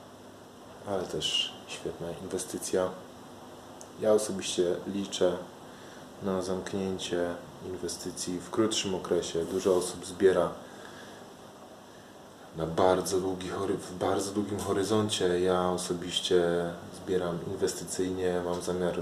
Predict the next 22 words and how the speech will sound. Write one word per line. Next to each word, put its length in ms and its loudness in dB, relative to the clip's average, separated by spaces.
do 180 4
dwa 180 0
tysiące 400 -2
dwudziestego 440 -2
pierwszego 480 2
roku 320 2
zamknąć 600 0
inwestycje 580 -2
w 80 -4
srebro, 480 4
e, 240 4
pozostawić 640 0
jedynie 380 0
dziesięć 380 -2
procent, 680 0
em, 2000 -4
metali 420 -2
szlachetnych 640 -2
przy 160 -4
sobie 320 0
jako 240 0
właśnie 400 -4